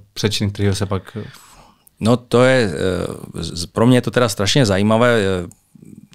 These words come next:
Speaker 2: protože celou dobu ujíždí, já nevím, jestli to bylo patnáct nebo dvacet kilometrů, ujíždí vozidlům policie, kte-, kteří do něj naráží vozidlama. Eh, pokud vím, tak se potom řešil následně právě v těch středních Čechách, eh,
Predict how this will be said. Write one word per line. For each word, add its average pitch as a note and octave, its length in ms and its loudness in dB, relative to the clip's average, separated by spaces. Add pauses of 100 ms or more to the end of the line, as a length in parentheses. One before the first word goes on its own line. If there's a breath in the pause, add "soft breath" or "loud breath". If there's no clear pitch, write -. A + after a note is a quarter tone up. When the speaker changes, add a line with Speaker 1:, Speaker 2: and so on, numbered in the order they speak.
(220)
Speaker 2:
protože A2+ 580 0 (520 loud breath)
celou A2 220 0
dobu A#2+ 200 0
ujíždí, G#2+ 760 0
já E2+ 260 -6
nevím, F2 240 -6
jestli F2+ 240 -2
to F#2 80 -2
bylo F#2 160 0
patnáct F2+ 400 -4
nebo F#2+ 120 -2
dvacet F2+ 300 -4
kilometrů, G2 500 0
ujíždí F#2+ 460 0
vozidlům F#2 420 0
policie, G#2+ 640 0
kte-, G2 320 -8
kteří F#2 400 -6
do F#2+ 100 0
něj F#2 180 0
naráží F#2 400 0
vozidlama. G#2 680 2 (540 loud breath)
Eh, F#2 40 -8 (360)
pokud G2 380 0
vím, G#2 200 4
tak G2 160 -2
se G2 160 -4 (100)
potom G2 340 -2
řešil F#2+ 300 0
následně F#2+ 480 0
právě F2+ 280 -2
v F#2 40 -4
těch F#2+ 160 -2
středních F#2+ 340 0
Čechách, F#2+ 540 -2
eh, E2+ 400 -4